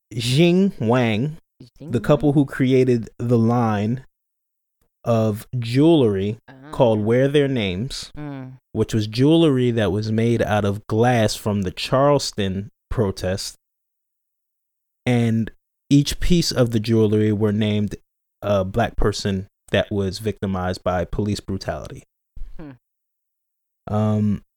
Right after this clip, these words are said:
Speaker 1: a South Carolina arts museum has pulled the controversial line, uh, of jewelry named after black victims of police brutality. The collection, titled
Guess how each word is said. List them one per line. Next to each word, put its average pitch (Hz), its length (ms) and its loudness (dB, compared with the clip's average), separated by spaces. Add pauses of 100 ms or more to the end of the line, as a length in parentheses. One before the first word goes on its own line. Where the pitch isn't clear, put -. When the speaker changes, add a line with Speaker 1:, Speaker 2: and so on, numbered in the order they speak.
(140)
Speaker 1:
a 139 60 0
South 139 280 2
Carolina 127 560 2
arts 139 320 0
museum 110 600 2
has 101 200 -4
pulled 190 400 6
the 131 80 2
controversial 107 760 0
line, 104 460 -2 (580)
uh, 98 420 2 (280)
of 117 180 0
jewelry 110 640 2
named 113 320 4
after 104 200 0
black 101 320 0
victims 101 440 -4
of 95 100 -6
police 101 260 -4
brutality. 101 600 -4
The 110 140 -4
collection, 123 580 0
titled 113 500 2